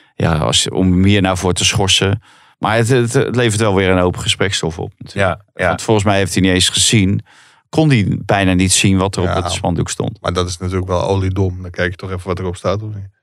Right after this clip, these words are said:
Speaker 1: Ja, dat
Speaker 3: Maar
Speaker 1: is
Speaker 3: voor hetzelfde geld hadden er, eh, zeven hakenkruiden
Speaker 1: Ja.
Speaker 3: of, eh,
Speaker 1: Daar heb jij
Speaker 3: we-,
Speaker 1: nog
Speaker 3: weet ik
Speaker 1: gelijk.
Speaker 3: veel wat
Speaker 1: Dat
Speaker 3: opgestaan.
Speaker 1: klopt.
Speaker 2: Ja.
Speaker 1: Klopt.
Speaker 3: Ik, ik vind het gewoon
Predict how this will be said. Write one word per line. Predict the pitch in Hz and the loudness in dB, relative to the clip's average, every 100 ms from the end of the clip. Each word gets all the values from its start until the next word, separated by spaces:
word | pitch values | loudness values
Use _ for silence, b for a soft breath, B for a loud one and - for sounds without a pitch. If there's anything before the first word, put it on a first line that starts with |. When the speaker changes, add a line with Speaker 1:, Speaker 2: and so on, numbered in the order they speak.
| - | -6
Speaker 1:
Ja, | 123 120 85 | -2 0 2
dat | 82 87 | 0 0
Speaker 3:
Maar | 104 | 0
Speaker 1:
is | 98 | 0
Speaker 3:
voor | |
hetzelfde | 110 110 107 | 0 2 0
geld | 110 110 | 2 0
hadden | 107 104 104 | 2 2 2
er, | 104 | 2
eh, | 104 | 0
zeven | 113 110 107 | 2 2 2
hakenkruiden | 110 113 113 113 104 | 0 0 -2 -2 2
Speaker 1:
Ja. | 117 107 | 2 2
Speaker 3:
of, | 110 98 | -2 0
eh, | 110 | 2
Speaker 1:
Daar | 110 110 104 | 4 4 4
heb | 87 | 2
jij | 87 | 2
Speaker 3:
we-, | |
Speaker 1:
nog | 82 | 2
Speaker 3:
weet | 110 110 | 2 2
ik | 117 | 0
Speaker 1:
gelijk. | |
Speaker 3:
veel | 113 | 0
wat | 98 | 0
Speaker 1:
Dat | 92 | 0
Speaker 3:
opgestaan. | 92 - - 113 | -2 -4 -4 -4
Speaker 1:
klopt. | - - | -6 -4
Speaker 2:
Ja. | 104 92 | -2 -2
Speaker 1:
Klopt. | 80 80 - | -4 -12 -2
Speaker 3:
Ik, | 120 139 | 2 2
ik | 135 | 0
vind | - 147 | 0 0
het | 131 | 2
gewoon | 135 127 | 2 2